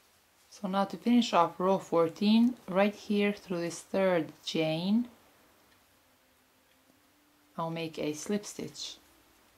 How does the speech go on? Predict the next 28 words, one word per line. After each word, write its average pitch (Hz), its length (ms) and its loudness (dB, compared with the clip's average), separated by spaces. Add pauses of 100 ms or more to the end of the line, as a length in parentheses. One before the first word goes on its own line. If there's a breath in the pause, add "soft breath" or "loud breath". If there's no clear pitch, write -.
(1160)
Now 156 320 -10
I'll 160 140 -8
chain 220 400 2
one 180 340 2 (320)
and 165 140 -2
I'll 160 160 -4
cut 180 180 -2
this 160 300 -8
yarn. 143 340 -6 (880 soft breath)
And 180 60 -6
now 180 100 0
again 170 320 -2
I'll 190 100 0
go 165 160 -4
back 156 360 -2
to 170 80 -6
this, 156 360 -6
uh, 143 240 -4 (100)
pink 208 300 0
yarn 165 460 -4 (1700)
and - 80 -12
then 156 100 -6
right 175 200 -6
here 165 180 -4
through 160 180 -6
this 151 160 -8
third 156 360 -2
chain 160 500 -6